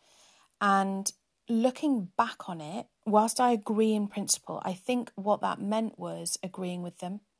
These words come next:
uh, or at least that's what I found. And so for me, I didn't know what I really thought, um, because I felt like I had to agree with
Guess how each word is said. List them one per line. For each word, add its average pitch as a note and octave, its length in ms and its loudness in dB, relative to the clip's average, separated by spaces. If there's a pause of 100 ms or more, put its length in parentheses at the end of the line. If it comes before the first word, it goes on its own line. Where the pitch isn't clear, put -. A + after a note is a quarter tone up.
(920)
uh, G3+ 200 4
or G#3+ 160 6
at G#3 40 4
least G#3 200 2
that's - 240 -4
what F3 100 -10
I D#3+ 60 -10
found. - 460 -10 (440)
And G3+ 340 -2
so G#3 440 2 (680)
for - 220 -4
me, A3 760 0 (500)
I G#3 240 2
didn't C4 340 0
know F#3 1000 -4
what F3+ 680 -4
I G3 120 -4
really G#3 500 -2
thought, - 720 -6 (880)
um, F#3 600 2 (400)
because F#3+ 920 2 (840)
I G3 100 -4
felt F#3 260 2
like F3+ 160 -4
I F3+ 40 -6
had F#3 280 -8
to F#3+ 120 -4
agree F#3 420 -4
with F3 460 -8